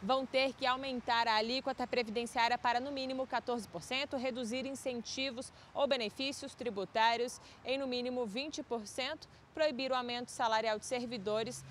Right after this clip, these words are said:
assim como a, a criação de cargos ou funções que aumentem a despesa,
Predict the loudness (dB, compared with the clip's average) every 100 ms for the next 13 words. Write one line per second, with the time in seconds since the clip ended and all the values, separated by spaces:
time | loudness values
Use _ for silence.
0 | -6 2 2 2 -6 -2 -2 2 2 4
1 | 2 0 0 2 4 4 2 -2 0 0
2 | 0 -2 -2 -4 0 6 6 6 0 -2
3 | 0 -2 -2 -8 -6 -4 -4 -4 -2 -2
4 | -2 -4 -4 -2 -2 -2 -4 -8 -4 -2
5 | -2 -2 -4